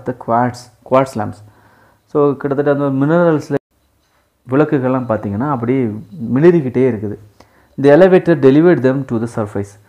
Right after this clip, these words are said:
So, elevator-னா lift. So, lift என்ன செஞ்சு அவங்கள மேல் பக்கத்துக்கு கூட்டு போயிருச்சு. She looked in silence at the enormous lily-shaped tent over a crater that was at least a kilometer in diameter. So, அங்க வந்து ஒரு crater இருக்கு. So, அந்த crater வந்து பெரிய,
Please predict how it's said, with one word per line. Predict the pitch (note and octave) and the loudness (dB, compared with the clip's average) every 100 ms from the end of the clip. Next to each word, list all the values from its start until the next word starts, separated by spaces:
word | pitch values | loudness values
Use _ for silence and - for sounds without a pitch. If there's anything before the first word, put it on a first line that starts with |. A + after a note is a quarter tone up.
| _ _ _ | _ _ _
So, | D3 | 2
elevator-னா | C#3 D#3+ D#3 C#3 C3+ D3 | 4 4 4 2 2 0
lift. | C3 - B2+ | -2 0 -2
So, | A#2+ B2+ B2 | 0 0 2
lift | B2+ C3+ | 0 0
என்ன | C#3 B2 | -4 -4
செஞ்சு | B2 A#2 A#2 | -4 -2 -2
அவங்கள | B2+ | -2
மேல் | A#2+ B2 B2+ | -2 -2 -2
பக்கத்துக்கு | A#2+ A#2+ - | -4 -4 -8
கூட்டு | A2+ | -8
போயிருச்சு. | A2+ A2 C#3+ C#3 | -6 -6 -6 -2
She | E3+ | 0
looked | E3+ D3 | 0 0
in | C#3+ C3 | -4 0
silence | B2+ C3+ C#3 B2 | 2 2 0 -2
at | A2 | 2
the | C3+ D#3+ - - _ _ | 0 0 -8 -20 _ _
enormous | C3+ E3 E3+ C#3+ | 4 4 2 0
lily-shaped | C3+ D3+ D3 C#3+ B2+ - | 0 2 0 -2 -4 -2
tent | C3 C3+ C3 | 0 0 0
over | A2+ - C3 B2+ B2+ | 0 0 0 2 0
a | A#2 - | 0 -4
crater | B2 A#2+ C3 E3 - _ _ - | -4 0 -2 -2 -8 _ _ -4
that | C3+ | -2
was | C#3+ C3+ | -2 -2
at | B2+ | -2
least | D#3 D#3+ C#3 | -4 -4 -6
a | - | -6
kilometer | C3 D3 C#3 C3+ | -4 -4 -4 -4
in | A#2+ | -2
diameter. | A2 G#2+ G#2+ G#2+ - - _ _ _ _ | -2 -2 -4 -8 -12 -20 _ _ _ _
So, | D3 | -2
அங்க | C#3+ D#3 | 0 0
வந்து | D3+ D#3+ E3 D3 | 0 0 2 2
ஒரு | C3+ B2 B2 C3+ | 2 0 -2 -4
crater | C#3+ D#3 C3 | -4 -2 -2
இருக்கு. | A#2+ C3+ | -2 -6
So, | C3 | -4
அந்த | B2 | -6
crater | B2 C3 C3 B2 | -4 -4 -2 -4
வந்து | B2+ | -4
பெரிய, | B2+ B2 B2 | -6 -4 -2